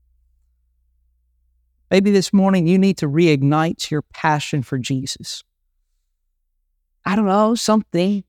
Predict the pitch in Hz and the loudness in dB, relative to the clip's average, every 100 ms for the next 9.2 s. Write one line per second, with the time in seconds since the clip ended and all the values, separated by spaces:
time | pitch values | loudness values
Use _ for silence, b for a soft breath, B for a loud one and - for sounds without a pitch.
0 | _ _ _ _ _ - - 202 208 185 | _ _ _ _ _ -20 -6 0 2 2
1 | - 190 214 - 156 151 247 226 190 156 | 0 -2 -2 0 0 2 2 2 0 -2
2 | 175 165 _ _ _ _ _ _ _ _ | -4 -4 _ _ _ _ _ _ _ _
3 | _ _ _ _ _ _ _ _ _ - | _ _ _ _ _ _ _ _ _ -2
4 | 131 147 139 147 175 - - _ _ _ | 0 0 0 0 -4 -10 -20 _ _ _
5 | _ _ _ _ _ _ _ _ _ - | _ _ _ _ _ _ _ _ _ -6
6 | - 220 247 262 214 226 196 - 226 - | -2 2 4 4 0 -2 -2 0 0 2
7 | 160 - 185 165 151 - _ _ _ 160 | -2 -2 -4 -4 -6 -10 _ _ _ -6
8 | 202 190 156 - 147 156 147 - 196 175 | -2 0 -2 -2 -4 -6 -10 -4 -2 0
9 | 185 | -2